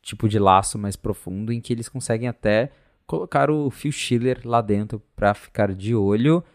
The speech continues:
E eu me pergunto o que, que vai sair disso, se ele só vai ficar de olho ali mesmo pra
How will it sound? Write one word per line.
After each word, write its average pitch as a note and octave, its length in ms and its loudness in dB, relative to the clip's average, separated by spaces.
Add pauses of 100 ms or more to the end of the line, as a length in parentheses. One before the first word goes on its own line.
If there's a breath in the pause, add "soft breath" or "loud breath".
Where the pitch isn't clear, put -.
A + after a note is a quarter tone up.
(440)
E D3 100 4
eu D#3+ 80 8
me E3+ 80 2
pergunto C#3+ 380 2
o - 20 -14
que, - 160 -12
que E3 200 4
vai B2 360 4
sair C3+ 500 0
disso, A#2+ 500 -4
se - 120 -12
ele G2 140 -10
só G#2 140 -4
vai G2 140 2
ficar G2+ 260 0
de G2 200 -6
olho G2 300 2
ali F#2+ 160 -6
mesmo F#2+ 340 -6
pra G2 340 0